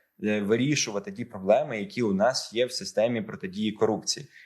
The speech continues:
Але, на жаль, чомусь так палко ми не бачимо цього руху, який ми побачили блискавичну зміну законодавства у цей вівторок.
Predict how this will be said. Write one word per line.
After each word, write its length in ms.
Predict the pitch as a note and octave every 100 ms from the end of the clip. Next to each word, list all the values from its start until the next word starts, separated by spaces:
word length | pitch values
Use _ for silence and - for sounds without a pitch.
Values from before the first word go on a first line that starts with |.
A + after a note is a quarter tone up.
| -
Але, 320 | G#2 A#2+ A3+
на 160 | F#3 G2+
жаль, 220 | A#2 F#3+
чомусь 500 | - A2 G#2 F3+ F#3+
так 260 | G#2+ - -
палко 340 | A#2 D#3+ D3+
ми 140 | G#2+
не 120 | A#2+ G#2
бачимо 460 | G2 G2 - D3+
цього 300 | D3 A#2+ G2+
руху, 420 | F#2+ C3+ - G3 - - -
який 400 | A2 A#2+ D3 C#3
ми 120 | A#2+
побачили 560 | A2+ G2+ A2+ - A#2
блискавичну 800 | G2+ A2+ - B2 A2 A#2 - G#2
зміну 300 | F#2+ G#2 G#2+
законодавства 840 | G2 F#2+ G2 F#2 A#2 C3+ C#3+ C#3 - _ _ -
у 200 | D3+ D#3+
цей 300 | D#3+ A#2+ A2+
вівторок. 600 | A2 - F#2 F#2 -